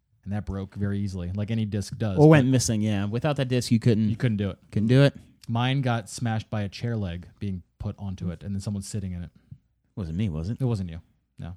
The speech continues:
Speaker 1: probably someone
Speaker 2: How the
Speaker 1: in
Speaker 2: hell
Speaker 1: my
Speaker 2: did that
Speaker 1: family.
Speaker 2: happen?
Speaker 1: I don't know. Just have shit ends up somewhere.
Speaker 2: Yeah, so, I mean,
Speaker 1: Sad
Speaker 2: I've been, I've
Speaker 1: about
Speaker 2: been
Speaker 1: it.
Speaker 2: playing a, a couple games. Um, oh, you know what I did? Um, one of those, uh, what is that? The boring Borderlands game, the, uh, Telltale games.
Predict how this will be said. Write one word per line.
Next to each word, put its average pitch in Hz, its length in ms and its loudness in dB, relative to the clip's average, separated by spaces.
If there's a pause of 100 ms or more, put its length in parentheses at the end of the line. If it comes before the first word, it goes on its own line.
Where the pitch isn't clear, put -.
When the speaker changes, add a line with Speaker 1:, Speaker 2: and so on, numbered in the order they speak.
Speaker 1:
probably 95 180 -6
someone 92 280 -8
Speaker 2:
How 85 60 -10
the 262 80 -10
Speaker 1:
in 247 60 -8
Speaker 2:
hell 95 100 -8
Speaker 1:
my 92 80 -6
Speaker 2:
did 226 80 -6
that 226 60 -6
Speaker 1:
family. 220 120 -4
Speaker 2:
happen? 302 240 -6
Speaker 1:
I 175 60 -2
don't 208 80 0
know. 147 160 -4
Just 120 180 -10
have 113 160 -6
shit - 220 -8
ends 123 160 -4
up 113 100 -8
somewhere. 87 300 -8 (280)
Speaker 2:
Yeah, 247 200 6
so, 226 180 4
I 214 80 6
mean, 208 120 8
Speaker 1:
Sad 214 40 8
Speaker 2:
I've 214 60 6
been, 208 100 6
I've - 40 4
Speaker 1:
about 220 40 6
Speaker 2:
been 233 80 6
Speaker 1:
it. 202 60 4
Speaker 2:
playing 196 220 4
a, 143 260 6
a 139 80 2
couple 131 200 0
games. 117 520 0
Um, 120 440 2 (140)
oh, 165 60 10
you 165 100 10
know 180 60 6
what 180 100 8
I 170 40 6
did? 165 300 2
Um, 123 440 2 (1080)
one 151 160 4
of 147 60 2
those, 135 240 6
uh, 117 340 0 (720)
what 147 140 2
is 117 60 0
that? 104 140 0 (220)
The 131 100 4
boring 135 640 2 (520)
Borderlands 151 580 4
game, 160 340 0
the, 107 200 -2
uh, 101 60 -4
Telltale 143 440 2
games. 156 400 -2